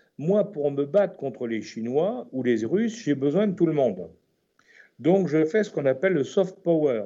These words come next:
C'est une, une, un concept qui a été développé par Jack Nye, qui est un, là aussi un, un grand, grand concepteur, un grand stratège américain,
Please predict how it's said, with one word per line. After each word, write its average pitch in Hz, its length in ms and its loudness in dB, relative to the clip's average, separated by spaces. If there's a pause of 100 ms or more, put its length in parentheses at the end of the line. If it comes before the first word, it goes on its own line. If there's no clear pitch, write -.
C'est - 140 -16
une, 113 340 -8
une, 117 300 -6 (180)
un 120 60 -10
concept - 580 0 (360)
qui 135 100 4
a - 20 8
été 127 180 2
développé 135 540 4
par 117 260 -2
Jack 127 320 -2
Nye, 165 400 0 (320)
qui 110 100 -18
est - 120 -14
un, 104 400 -8
là 117 100 0
aussi 120 320 -4
un, 104 240 -6
un 98 180 -14
grand, 120 460 -6
grand 147 220 -6
concepteur, 123 580 -6
un - 40 -10
grand 151 180 2
stratège 139 460 0
américain, 113 560 2